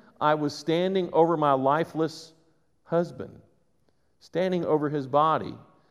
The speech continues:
said, "I didn't know what else to do except to pray out loud."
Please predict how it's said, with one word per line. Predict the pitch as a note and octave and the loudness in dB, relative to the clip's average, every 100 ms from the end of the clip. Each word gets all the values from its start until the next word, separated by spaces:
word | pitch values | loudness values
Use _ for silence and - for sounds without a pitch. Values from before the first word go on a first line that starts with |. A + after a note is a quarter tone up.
| _ | _
said, | - D#3+ | -10 -6
"I | D#3 | -2
didn't | D#3+ F#3+ | 0 0
know | G3 F#3 | 2 2
what | F3 F3+ | 4 6
else | F3+ F#3 | 4 2
to | D#3 | -8
do | C#3 E3 F3 E3+ | -4 0 0 0
except | C#3 - D#3+ D3+ | -4 -4 -6 -6
to | B2 | -12
pray | - - C#3+ E3+ F3+ F#3 - | -10 0 2 2 -2 -6 -8
out | C3+ B2+ B2+ | -6 -6 -2
loud." | B2 C3+ D#3 E3+ | 0 0 0 -4